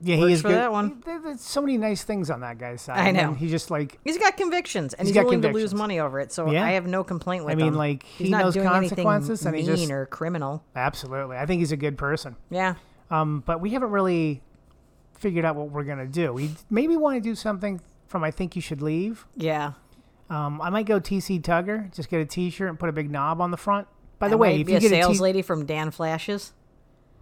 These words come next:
Speaker 1: Well,
Speaker 2: This
Speaker 1: I don't
Speaker 2: one's
Speaker 1: think
Speaker 2: more
Speaker 1: there was
Speaker 2: expensive because the patterns are complicated.
Speaker 1: But Megan, I don't think
Speaker 2: Yeah.
Speaker 1: there are sales ladies at Dan Flash's. It's that one guy behind the counter, and there's just
Speaker 2: Oh,
Speaker 1: all those
Speaker 2: you're right.
Speaker 1: morons grabbing shit. That's why they're cutting each other.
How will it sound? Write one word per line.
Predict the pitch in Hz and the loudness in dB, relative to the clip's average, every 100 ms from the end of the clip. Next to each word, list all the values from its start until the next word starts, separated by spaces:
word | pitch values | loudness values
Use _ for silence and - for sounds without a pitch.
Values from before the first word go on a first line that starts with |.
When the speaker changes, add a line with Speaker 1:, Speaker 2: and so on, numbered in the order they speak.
| - _ - | -20 _ -2
Speaker 1:
Well, | 170 | 2
Speaker 2:
This | 208 | 2
Speaker 1:
I | 220 | 6
don't | 269 | 6
Speaker 2:
one's | 233 | 6
Speaker 1:
think | 226 | 8
Speaker 2:
more | 220 | 10
Speaker 1:
there | 214 | 10
was | 285 | 6
Speaker 2:
expensive | - - 202 202 - 175 156 | 0 -2 0 0 2 0 0
because | 160 170 160 | 0 0 0
the | |
patterns | 156 175 170 170 170 151 | -2 0 2 2 2 0
are | 143 | -2
complicated. | - 156 156 156 - 127 110 - - | -4 -6 -4 -6 -6 -8 -8 -12 -8
Speaker 1:
But | 160 156 | -4 0
Megan, | 170 143 113 - | 0 -2 -8 -12
I | - 180 | -6 -2
don't | 247 | 0
think | 220 | 0
Speaker 2:
Yeah. | 208 | 0
Speaker 1:
there | 156 | -2
are | |
sales | - 185 196 - | 0 0 0 0
ladies | 147 135 | -2 -4
at | 139 | -6
Dan | 131 123 | -8 -10
Flash's. | 120 123 120 - 123 - | -10 -10 -10 -12 -14 -10
It's | 165 | -6
that | 165 143 | -4 -2
one | 156 190 | 2 2
guy | 180 170 | 2 2
behind | 147 156 143 | 2 -2 -4
the | 131 | -4
counter, | - 165 165 117 127 | -2 0 0 -4 -4
and | 175 | 4
there's | 170 175 | 8 10
just | 175 | 10
Speaker 2:
Oh, | |
Speaker 1:
all | 175 | 10
those | 170 165 | 10 8
Speaker 2:
you're | 160 | 8
right. | 156 185 208 | 10 10 10
Speaker 1:
morons | 160 147 | 8 6
grabbing | 135 156 160 147 | 2 4 4 0
shit. | 135 170 | -2 -2
That's | 160 156 | 0 2
why | 247 | 2
they're | 160 | 2
cutting | - 269 277 | 0 2 2
each | 139 143 | -2 -4
other. | 120 | -10